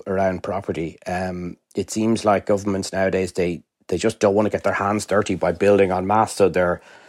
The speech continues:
they're doing a lot of measures, tinkering around the edges, Help to Buy schemes. They're supporting rents rather than building social housing, which is creating pressures in the rental market. So yes, I mean, uh, you can hold the government to,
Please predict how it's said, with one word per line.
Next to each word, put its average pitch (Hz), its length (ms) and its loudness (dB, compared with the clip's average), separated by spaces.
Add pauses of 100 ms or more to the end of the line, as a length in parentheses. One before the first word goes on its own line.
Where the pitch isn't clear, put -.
(200)
they're 95 120 4
doing 98 200 6
a 95 40 2
lot 104 160 6
of 101 80 2
measures, 101 400 2
tinkering 104 400 2
around 95 260 0
the 90 160 0
edges, 95 400 0
Help 104 300 0
to 98 100 -2
Buy 98 300 4
schemes. 95 680 -2 (520)
They're 90 280 6
supporting 101 600 2
rents 98 460 2
rather 92 280 2
than 92 220 2
building 87 440 0
social 90 360 -2
housing, 92 460 -2
which 92 180 -6
is 78 220 -6
creating 85 480 -2
pressures 87 400 0
in 85 100 0
the 82 80 0
rental 90 320 -2
market. 87 420 -2 (840)
So - 120 0
yes, 131 320 6
I - 40 -2
mean, 98 420 2
uh, 95 200 0
you 92 120 0
can 101 100 2
hold 107 180 4
the 98 60 -2
government 92 300 2
to, - 260 -10